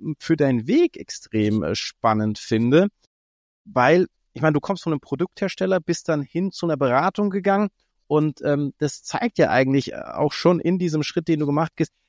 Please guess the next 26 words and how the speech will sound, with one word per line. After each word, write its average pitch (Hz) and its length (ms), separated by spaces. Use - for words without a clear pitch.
dass 127 160
es 139 180
dir 139 240
nicht 160 380
nur 175 200
rein, 156 360
dass 143 140
du 143 100
nicht 143 160
nur 131 100
rein 120 140
auf 127 80
die 117 100
Technologie 127 560
schaust, 196 320
dass 135 120
du 131 60
sagst, 123 120
"Okay, 127 220
die - 100
Technologie 127 440
ist 170 120
das 156 100
Allerwichtigste", 170 760
sondern 151 260
hey, 175 240